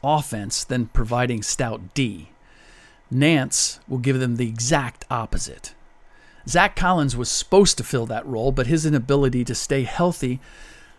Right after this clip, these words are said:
apparently convinced the Blazers they couldn't wait to find out if he could change that.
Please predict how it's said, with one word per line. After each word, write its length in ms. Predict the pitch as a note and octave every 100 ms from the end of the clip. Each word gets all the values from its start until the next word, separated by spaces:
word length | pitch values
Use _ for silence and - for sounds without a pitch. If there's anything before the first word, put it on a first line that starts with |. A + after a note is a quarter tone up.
| -
apparently 400 | - G#3+ C#4 C#4
convinced 480 | - E3 D#3+ E3+ -
the 60 | B2
Blazers 640 | C3 C#3 C3 C#3+ B2 -
they 180 | D3 D3
couldn't 480 | - E3+ E3 -
wait 280 | B2+ C#3 -
to 40 | C#3+
find 400 | - C#3 C#3 A#2+
out 260 | A2 - -
if 140 | B2+ -
he 80 |
could 160 | A2 A#2+
change 460 | - C#3 A#2 G2 -
that. 240 | A#1+